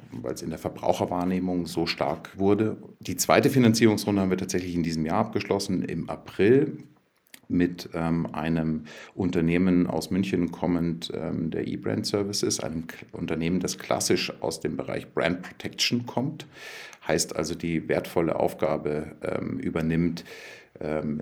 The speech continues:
nicht autorisierte Händler, ähm, zu detektieren, also herauszufinden, wer das ist und sie eben idealer-, idealerweise zu stoppen.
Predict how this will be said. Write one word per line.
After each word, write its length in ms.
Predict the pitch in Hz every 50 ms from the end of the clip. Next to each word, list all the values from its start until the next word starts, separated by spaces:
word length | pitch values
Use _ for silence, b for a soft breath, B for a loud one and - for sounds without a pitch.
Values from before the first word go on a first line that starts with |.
| - -
nicht 300 | 85 85 90 90 90 -
autorisierte 720 | - - - - 90 85 90 85 85 85 87 92 90 92 85
Händler, 840 | 76 76 80 80 90 90 90 - 87 82 80 80 78 78 - - - -
ähm, 440 | - - - - 71 65 67 73 -
zu 140 | - - -
detektieren, 720 | 78 - - - 76 73 - - - - 107 123 131 131 -
also 180 | 80 82 80
herauszufinden, 1040 | 76 73 67 76 87 - - - - - - 107 107 - - 107 107 107 107 101 - - - 78 73 -
wer 160 | - 71 -
das 160 | - - -
ist 340 | - - 113 113 - - -
und 200 | - 85 82 80
sie 120 | 85 -
eben 140 | - - -
idealer-, 640 | - - 85 82 78 76 82 90 87 78 76 - - - -
idealerweise 640 | - - 95 87 78 87 95 80 78 87 78 87
zu 180 | 82 - - -
stoppen. 520 | - - - - - - - 139 135 135